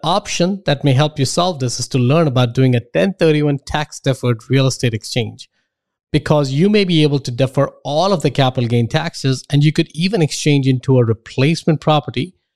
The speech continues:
that may allow you to get rid of all of the headaches that are involved with being an active landlord. My friend Ray Druitt is a managing director with Bangerter Financial Services, and his goal is to help you understand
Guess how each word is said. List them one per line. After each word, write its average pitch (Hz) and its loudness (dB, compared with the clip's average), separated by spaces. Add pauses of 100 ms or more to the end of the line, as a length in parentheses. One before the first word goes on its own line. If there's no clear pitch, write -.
(220)
that 139 0
may 139 4
allow 131 0
you 160 -4
to 139 -2
get 131 0
rid 135 2
of 127 0 (100)
all 143 0
of 156 -4
the 143 2
headaches 151 -2
that 131 0
are 131 4
involved 131 2
with 120 -4
being 131 4
an 117 2
active 117 -2
landlord. 107 -2 (540)
My 180 -2
friend 165 0
Ray 147 4
Druitt 143 2
is 131 4
a 123 4
managing 147 2
director 135 2
with 117 2
Bangerter 123 2
Financial 131 0
Services, 147 0 (120)
and 127 4
his 185 2
goal 147 0 (300)
is 139 0
to - 0
help 175 -2
you 170 2
understand 143 0